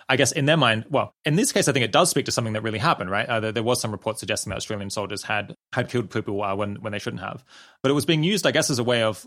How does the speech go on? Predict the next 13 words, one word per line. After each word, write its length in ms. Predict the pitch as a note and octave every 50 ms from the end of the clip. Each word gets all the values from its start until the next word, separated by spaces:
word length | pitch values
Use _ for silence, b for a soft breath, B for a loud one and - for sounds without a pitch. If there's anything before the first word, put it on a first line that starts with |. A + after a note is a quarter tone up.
| - -
punishing 380 | - C3+ C#3+ C3+ - C#3 B2+
Australia 320 | A#2 - - A#2+ A2+ A2 G2+
for 80 | -
something 220 | A2 A2+ G#2+ G2+ G2
that, 240 | G#2 A2 - _ -
that 140 | - - -
they 80 | A2+ G2+
really 160 | A#2+ A2+ G#2+
had 160 | - B2 B2
done 160 | C3 A#2 G2
that 160 | F#2+ F#2 -
was 120 | - - -
wrong. 260 | F#2+ - B1 -